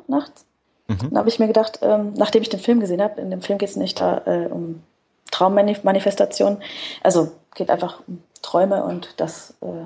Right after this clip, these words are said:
Speaker 1: du in Träumen rumlaufen kannst und sowas.
Speaker 2: Ja.
Speaker 1: Und da hab ich mir gedacht, hey, wenn der irgendwie Träume visualisieren kann, dann muss ich das auch probieren. Und, ähm, also hab ich ein Traumtagebuch gemacht. Ich hab, ähm, zwei Monate lang meine Träume aufgeschrieben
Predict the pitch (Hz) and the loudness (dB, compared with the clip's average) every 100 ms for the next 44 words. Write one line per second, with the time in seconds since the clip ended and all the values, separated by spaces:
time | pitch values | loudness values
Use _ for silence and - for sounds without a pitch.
0 | 175 _ _ _ _ 180 170 - 175 - | -16 _ _ _ _ -12 -8 -8 -8 -2
1 | 175 180 185 214 214 208 208 202 - 208 | 0 0 0 4 4 2 -2 -4 -6 -2
2 | 202 202 - 110 104 - - 185 190 190 | -2 -2 2 2 2 -6 -14 -8 -8 -4
3 | 202 190 202 214 - - 180 190 220 - | -6 2 2 2 -2 -8 0 4 4 2
4 | 208 208 - 208 214 208 208 - _ 208 | 0 -4 0 2 4 2 0 -6 _ -2
5 | 202 196 196 202 214 180 180 190 - 180 | 2 2 2 0 -2 -4 -8 -10 -6 -4
6 | 180 180 - - - - 156 165 165 - | -4 -4 -4 0 0 -2 -8 -6 -6 -12
7 | _ _ _ _ _ _ _ _ _ - | _ _ _ _ _ _ _ _ _ -6
8 | 180 180 175 - - 175 170 - 175 185 | -2 -2 -4 -2 0 0 -4 -4 -2 0
9 | 180 185 - - - - 98 - - - | -2 -2 -4 -4 -2 -2 -4 -8 -4 0
10 | 254 220 170 165 165 - - - - - | 2 4 2 2 -6 -6 -12 -12 -16 -20
11 | _ _ - - - - - 92 - - | _ _ -16 -6 -6 -4 -4 -4 -4 -10
12 | - 185 190 208 202 196 190 180 - - | -4 0 2 2 2 -2 -2 -4 -6 0
13 | - 214 - - 254 277 294 | 0 0 -4 -4 -4 -2 -2